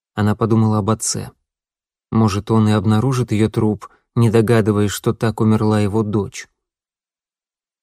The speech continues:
Она не знала, сколько времени прошло, может, всего час, а может, целая ночь. Из-за темноты и холода ей было трудно ориентироваться.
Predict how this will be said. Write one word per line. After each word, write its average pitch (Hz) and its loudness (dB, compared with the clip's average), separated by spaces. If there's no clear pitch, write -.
Она 120 2
не 185 6
знала, 180 4
сколько 170 0
времени 156 2
прошло, 117 -4
может, 131 0
всего 110 -2
час, 151 -2
а 110 0
может, 110 0
целая 120 -2
ночь. 123 -2
Из-за 110 0
темноты 117 0
и - 2
холода 117 0
ей 104 0
было 110 0
трудно 110 0
ориентироваться. 110 -2